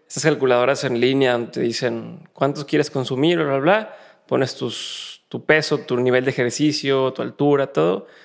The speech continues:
y te sacan ahí el, el, el cálculo. Ojo, también lo que estamos diciendo y lo que te estoy entendiendo, Patrick, es primero asegurarnos de, de la base de la pirámide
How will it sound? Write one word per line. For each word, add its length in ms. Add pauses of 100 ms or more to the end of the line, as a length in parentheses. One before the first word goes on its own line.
(160)
y 120
te 180
sacan 320
ahí 180
el, 320 (520)
el, 200
el 180
cálculo. 340 (360)
Ojo, 380
también 220
lo 60
que 40
estamos 260
diciendo 380
y 40
lo 100
que 80
te 80
estoy 140
entendiendo, 420
Patrick, 240
es 280 (380)
primero 600
asegurarnos 560
de, 140 (220)
de 460
la 300
base 300
de 60
la 140
pirámide 760